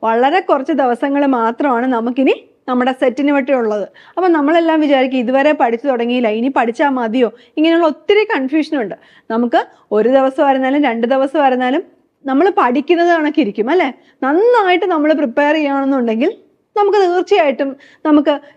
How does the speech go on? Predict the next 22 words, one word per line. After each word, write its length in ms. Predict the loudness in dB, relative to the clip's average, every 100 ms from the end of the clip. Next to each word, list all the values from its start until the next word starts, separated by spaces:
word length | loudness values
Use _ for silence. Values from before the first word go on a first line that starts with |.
| -4
ഈ 180 | 0 2
ഒരു 340 | 2 0 0
ക്വാളിഫയിങ് 540 | 2 2 2 0 0 0
എക്സാം 380 | -2 0 0 0
അല്ലേ, 180 | -2 -4 -10 _ -4
അപ്പൊ 120 | 0
നമുക്കത് 420 | 2 2 0 0
പാസ് 320 | 0 0 0
ചെയ്ത് 200 | 0 -2
പോകാനായിട്ട് 520 | 0 0 0 0 -2 -2
പറ്റും. 260 | -4 -6 -6
അപ്പൊ 140 | -4
നമ്മൾ 220 | 0 0
എന്താ 240 | 0 0 -2
ചെയ്യേണ്ടത്? 420 | -2 -4 -4 -4
നമ്മൾ 460 | -6 _ -4 0 2
വളരെ 400 | 2 2 2 0
ഷാർപ്പായിട്ട് 720 | 0 0 0 0 0 0 -2
പഠിക്കുക. 520 | -4 -4 -6 -4 -4
നമ്മൾ 260 | -2 -2 -2
മിനിമം 600 | 0 0 2 2 2 2
ഒരു 200 | 0 -4